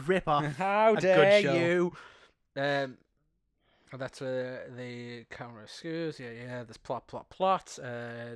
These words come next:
Speaker 2: then, then who really cares? Do you care?
Speaker 1: Uh,
Speaker 2: <laughs>
Speaker 1: you know, it goes on like that. Um, they
Speaker 2: Goes on.
Speaker 1: reveal.
Speaker 2: <laughs>
Speaker 1: Yeah, yeah. There's like
Speaker 2: And
Speaker 1: that.
Speaker 2: then it just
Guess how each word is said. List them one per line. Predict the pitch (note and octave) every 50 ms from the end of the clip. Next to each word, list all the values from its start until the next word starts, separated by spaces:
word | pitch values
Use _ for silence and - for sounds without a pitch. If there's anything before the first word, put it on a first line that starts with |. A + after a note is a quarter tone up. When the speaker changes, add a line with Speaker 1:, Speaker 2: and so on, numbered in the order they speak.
| A2+ A#2
Speaker 2:
then, | B2 A#2 A#2 A#2 A2+ A2 A2 G#2+ G#2+ G#2
then | G2+ G#2 G#2+ G#2 G2+ - -
who | - G#3 F#3+ D#3
really | B2+ G#2+ G2 G#2
cares? | - - A2+ G#2 G#2+ - - - - - - - - - - - - - - - - - - - - - - - - -
Do | E3+ F3+
you | F#3+ F3
care? | - F#3 E3+ E3+ F#3 F#3+ F#3+ F#3 G3 - - E3 - - -
Speaker 1:
Uh, | G3 E3 E3+ D#3+
Speaker 2:
<laughs> |
Speaker 1:
you | G#3 G3+ G3+
know, | F#3+ F3 E3 E3
it | E3 E3 -
goes | - D3+ D3 D3 C#3+ D3+
on | D3+ D3+ D3+ D3+ D3
like | D3 C#3+ C#3+ -
that. | D3+ D3 D3 D3 C#3+ - C#3+ C3+ C3+ C3+ C#3
Um, | C#3 C#3 C#3 C#3 C3+ C3+ -
they | - D#3 D#3+
Speaker 2:
Goes | E3 E3+
on. | E3 F3+
Speaker 1:
reveal. | D#3+ D#3 D#3 D#3 D3 - D#3 - -
Speaker 2:
<laughs> | - - -
Speaker 1:
Yeah, | F#3 G3+ G#3+ G3 - - - -
yeah. | - A3+ A3+
There's | G3+ - A#3+ A#3 F#3+
like | A#3 A#3 F#3
Speaker 2:
And | D#3+ A3+
Speaker 1:
that. | A3+ G#3+ C4+
Speaker 2:
then |
it | F4+ -
just | - G#3 - - -